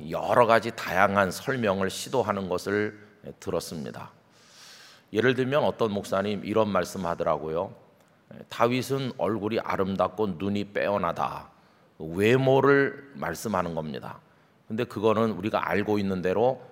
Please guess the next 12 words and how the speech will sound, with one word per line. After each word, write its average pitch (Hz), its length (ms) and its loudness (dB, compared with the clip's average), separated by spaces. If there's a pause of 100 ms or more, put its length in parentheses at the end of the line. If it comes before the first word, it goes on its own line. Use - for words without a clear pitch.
(160)
하나님의 120 580 2
사람 104 480 2
평가 135 400 2
기준하고는 87 840 -2 (300)
거리가 98 380 4
먼 92 240 0
거 92 100 4
아닙니까? 82 680 -4 (560)
하나님께서 123 920 2
얼굴이 104 380 0
매끈하고 107 800 0
잘생긴 110 920 -2